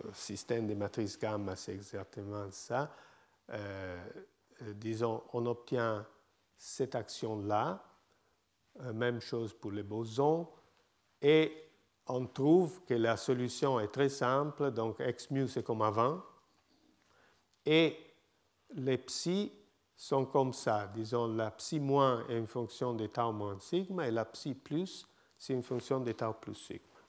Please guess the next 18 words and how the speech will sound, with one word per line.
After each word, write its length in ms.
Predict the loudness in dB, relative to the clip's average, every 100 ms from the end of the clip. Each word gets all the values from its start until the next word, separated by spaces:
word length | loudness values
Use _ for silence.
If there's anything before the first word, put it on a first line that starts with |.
| _ -12
Donc, 140 | -12 -14
c'est 120 | -14
très 140 | -12
simple. 240 | -12 -18 -20 _ _ _ _ -20 -20 -20 -16 4
Alors, 260 | 10 10 8
c'est 140 | 4
ce 60 | 6
que 120 | 4
c'est 160 | 8
un 120 | 8 8
peu 200 | 8 6
différent 480 | 6 6 8 8
pour 140 | 6 4
les 100 | 4
fermions, 460 | 2 2 4 4
sont 200 | 2 2
les 140 | 2 2
conditions 800 | 0 -2 -4 -6 2 4 2